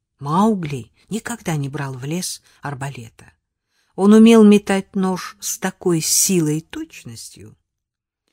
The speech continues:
что мог пригвоздить комара к стволу с расстояния в пятьдесят метров. В посёлке Казик был всегда тих и неразговорчив.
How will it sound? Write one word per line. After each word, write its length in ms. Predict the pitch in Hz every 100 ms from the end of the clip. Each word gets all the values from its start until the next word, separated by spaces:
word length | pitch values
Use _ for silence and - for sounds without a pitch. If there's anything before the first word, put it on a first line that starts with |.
| _
что 300 | _ - 233
мог 260 | 254 311 -
пригвоздить 800 | 190 180 185 185 170 202 - - _ _
комара 800 | - 269 285 302 254 175 151 143 _ -
к 60 |
стволу 600 | - - 175 180 233 339 - _ _ _
с 160 | - -
расстояния 800 | 202 202 208 220 247 208 175 165 _ _
в 120 | _
пятьдесят 580 | 170 147 151 - 185 -
метров. 360 | 123 _ 117 _ _ _ _ _ _ _ _ _ _
В 100 | _
посёлке 540 | - 190 320 339 - 165
Казик 320 | 156 151 147
был 280 | 147 160 - _
всегда 460 | - - 220 170 143
тих 540 | - 262 294 _ _ _ _ _
и 100 | 131
неразговорчив. 1080 | 135 131 123 123 123 139 170 - 190 _